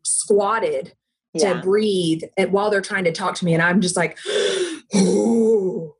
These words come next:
Speaker 1: Like,
Speaker 2: Yeah.
Speaker 1: I'm like, and they're, they're like, "Is this your first baby?"
Speaker 2: Oh my
Speaker 1: You know,
Speaker 2: God, I
Speaker 1: like, they're
Speaker 2: know, I
Speaker 1: like
Speaker 2: told you. I told you
Speaker 1: Yes.
Speaker 2: it's terrible.
Speaker 1: Yeah, it's
Speaker 2: Yeah.
Speaker 1: horrible. So then they
Speaker 2: Yeah.
Speaker 1: walked us back,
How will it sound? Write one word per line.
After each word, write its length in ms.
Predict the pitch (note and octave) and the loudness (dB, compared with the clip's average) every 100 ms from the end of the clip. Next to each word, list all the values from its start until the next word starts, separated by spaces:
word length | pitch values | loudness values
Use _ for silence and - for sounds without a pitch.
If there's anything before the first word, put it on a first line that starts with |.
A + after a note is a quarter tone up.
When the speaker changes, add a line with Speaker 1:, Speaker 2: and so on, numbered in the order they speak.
| - | -2
Speaker 1:
Like, 160 | G#4 F#3 | 0 2
Speaker 2:
Yeah. 200 | E3 - | 0 0
Speaker 1:
I'm 160 | A#3 B3 | -2 0
like, 260 | G#3+ G3 - A3 | -2 -4 -4 0
and 80 | A#3 | 2
they're, 300 | B3+ C4+ A#3 | 2 2 0
they're 100 | A3+ | 0
like, 160 | A#3 A3+ E4+ | 0 -2 -4
"Is 140 | E4 | -2
this 240 | D#4+ D#4 E4+ | -2 -2 -2
your 100 | D#4+ | -2
first 340 | D#4 C#4+ - | -2 -2 -2
baby?" 680 | G#3+ F#3+ G3+ B3+ B3+ C4 C4+ - | 0 2 0 -2 -2 -2 -6 -8
Speaker 2:
Oh 100 | F3+ | -2
my 140 | D#3+ C#4 | 0 2
Speaker 1:
You 100 | C#4+ | 2
know, 140 | C4+ | 0
Speaker 2:
God, 40 | C4 | 0
I 40 | |
Speaker 1:
like, 80 | F#3+ | 0
they're 200 | F#3 - | 0 0
Speaker 2:
know, 60 | - | 0
I 60 | |
Speaker 1:
like 140 | G3+ F#3+ | -2 0
Speaker 2:
told 260 | F3 D#3 | 0 -2
you. 200 | D#3 C#3 | -2 -2
I 180 | C3+ D3+ | -2 -2
told 340 | - F#3+ G#3 | -2 -2 0
you 60 | E3+ | 2
Speaker 1:
Yes. 180 | C4 B3+ | 0 -2
Speaker 2:
it's 80 | G#3 | -2
terrible. 720 | G3+ A#3+ A3 E3 C#3+ C3+ C#3+ _ _ B3 | 0 0 0 -2 -2 -4 -8 _ _ 0
Speaker 1:
Yeah, 340 | C4 B3 F3 | 0 0 -2
it's 200 | G3+ G3 | -4 -4
Speaker 2:
Yeah. 220 | C4+ A3+ A3 | 0 0 0
Speaker 1:
horrible. 260 | C#3+ - | -4 -10
So 220 | - A3+ | -2 2
then 340 | A3+ A#3 A#3 G#3+ | 2 2 2 4
they 140 | G#3 | 4
Speaker 2:
Yeah. 60 | G#3 | 2
Speaker 1:
walked 300 | G#3 - C4 | 2 -2 -8
us 140 | C#4 - | -8 -4
back, 480 | F#3+ F#3 F3+ - | -2 0 -4 -8